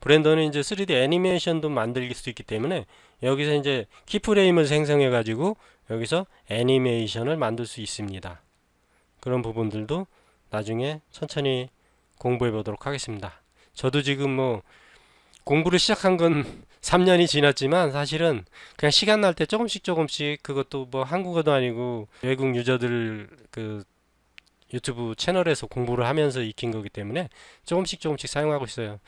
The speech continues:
저도 실무에는 아직 사용을 하지 않고 있습니다. 실무에서 좀 이런 걸 자유롭게 사용할 날이 머지않아 오겠죠? 앞으로 제가 하고 싶은 일이 많기 때문에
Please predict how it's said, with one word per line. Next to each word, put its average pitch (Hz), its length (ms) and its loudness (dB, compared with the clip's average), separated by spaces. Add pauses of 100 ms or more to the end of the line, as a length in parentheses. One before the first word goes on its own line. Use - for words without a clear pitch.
(180)
저도 127 180 0
실무에는 185 560 6
아직 131 200 4
사용을 165 360 0
하지 160 180 0
않고 107 240 -2
있습니다. 113 440 -6 (640)
실무에서 147 840 2
좀 135 220 -4
이런 127 240 0
걸 131 200 -2
자유롭게 127 460 -2
사용할 147 440 2
날이 135 340 0 (760)
머지않아 127 420 0
오겠죠? 123 500 0 (680)
앞으로 123 260 -6
제가 123 280 -4
하고 156 140 -4
싶은 143 320 -6
일이 120 160 -2
많기 104 320 -4
때문에 113 500 -6